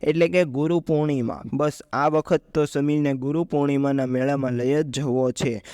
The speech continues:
ભલે એક રજા પડે. વિચારોમાં ને વિચારોમાં ઘર આવી ગયું. એને એમ કે રોજ દસ અગિયાર વાગે ઘરે આવતા પપ્પાને વહેલા આવેલા જોઈને સમીર ઉત્સાહથી એને વળગી પડશે. એણે બારણામાંથી જ બૂમ પાડી, "બેટા સમીર!"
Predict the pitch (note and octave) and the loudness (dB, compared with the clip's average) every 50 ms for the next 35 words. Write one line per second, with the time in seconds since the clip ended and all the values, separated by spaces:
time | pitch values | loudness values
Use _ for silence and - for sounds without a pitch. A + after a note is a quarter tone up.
0 | - - - - - C3 C#3 D3+ D#3+ D#3 - C3+ C3+ C#3 - C#3+ A#2 B2 B2 A2+ | -20 -20 -12 -6 -2 0 2 2 2 2 2 0 0 0 2 0 2 2 2 2
1 | C3 C3+ C#3+ D#3+ F3+ E3+ D3 - B2+ A#2+ A2+ A2 G2 - - - - - _ _ | 0 0 0 -2 -2 -4 -4 -2 -2 -2 -2 -4 -6 -10 -14 -20 -20 -20 _ _
2 | B2 C3 D3+ - - F#3 F#3 F3+ F3+ F3+ F3+ F3+ F3+ F3+ F3+ F3 D#3 D3 D3 - | 0 0 0 2 2 2 4 4 2 2 0 0 0 0 0 0 0 -2 -2 0
3 | - E3 E3 E3+ E3 E3+ E3 D#3+ C#3+ B2 C#3 E3 E3 D#3+ D#3 - - C#3 C#3 D3 | 0 0 2 2 0 0 0 -2 -2 -4 -6 -4 -2 -2 -2 -2 -2 -2 -2 0
4 | D3+ D3 C3+ A#2 B2+ A2+ A2+ A2+ A3+ - _ _ _ _ - - D#3+ E3+ F3 - | -2 -4 -4 -2 -4 -4 -4 -4 -6 -10 _ _ _ _ -4 -2 0 0 0 0
5 | - E3+ E3 E3+ E3+ E3 E3+ D#3 C3+ C#3 D3+ D#3+ E3+ E3 F3 D3 C#3 C#3 D3+ E3 | 0 0 0 2 2 2 2 2 2 4 2 2 2 0 -2 0 2 2 2 2
6 | - - - C#3+ C#3+ D3 C#3+ D#3 D#3 D3 C#3+ C#3+ D3+ D3 D3 C#3+ C3+ A#2 C3+ C3 | 0 -4 -4 -2 -2 0 2 2 4 4 2 2 0 2 0 0 0 -2 -2 -2
7 | C3+ D3 D3+ B2 G2 C3 C#3 C#3 - D3 C3+ G#2 C3+ C3+ - - D#3 D#3+ D3+ B2+ | 0 0 2 2 2 2 2 2 2 0 0 0 -4 -2 0 0 2 2 2 0
8 | A#2 A2+ - - - - _ _ C3+ B2+ C3 C3+ C#3+ D3+ E3 D#3+ D3 G2+ C#3 C#3 | -2 -4 -8 -14 -20 -20 _ _ -2 0 0 0 0 0 -2 -2 0 0 0 2
9 | C#3+ C#3+ D3 C#3+ C#3 C3+ B2+ A#2+ C3+ E3 D#3 D3 D3+ D3 B2+ A2+ G#2+ - _ _ | 2 2 2 2 0 0 -2 -2 -4 -4 -2 0 0 0 -2 -2 -4 -10 _ _
10 | - - - - - C#3+ D3 D3 C3 A#2 - C3 C3 B2+ - - - F3+ E3 E3 | -20 -14 -6 -2 0 2 2 2 2 0 0 -2 -4 -4 -4 -2 -2 -2 -2 -2
11 | E3+ - - F3 E3 F3 E3+ - _ - _ _ _ - C#3 C#3+ C#3 C3 A#2+ A#2+ | -4 -2 0 0 0 -2 -4 -8 _ -20 _ _ _ -2 0 2 2 2 2 2
12 | A#2+ B2+ B2+ C3 C#3+ D3 C#3+ - - A#2+ A#2 B2 A#2+ - - F#2+ F2+ - - _ | 0 0 2 2 0 0 0 0 0 0 0 0 -2 -4 -6 -8 -8 -10 -18 _
13 | _ - _ - - E3 E3+ D#3+ D3+ C#3+ C#3+ D3+ D#3+ E3+ F3 F3 F3 E3+ E3+ - | _ -16 _ -4 0 0 0 2 2 2 4 4 2 2 2 2 0 0 0 2
14 | F#3+ F3+ E3+ D#3+ D3 C#3+ D3 D3+ D3+ D3 C#3 C#3+ B2+ A#2+ B2 A#2 A#2+ B2+ C3+ C3+ | 0 0 0 -2 -2 0 0 0 0 0 2 2 2 2 0 0 0 -2 -2 0
15 | - D3+ C3 A#2 - - B2+ C3 C#3+ D#3 E3+ E3+ - | 2 2 2 2 0 -2 -2 0 0 0 -2 -2 -6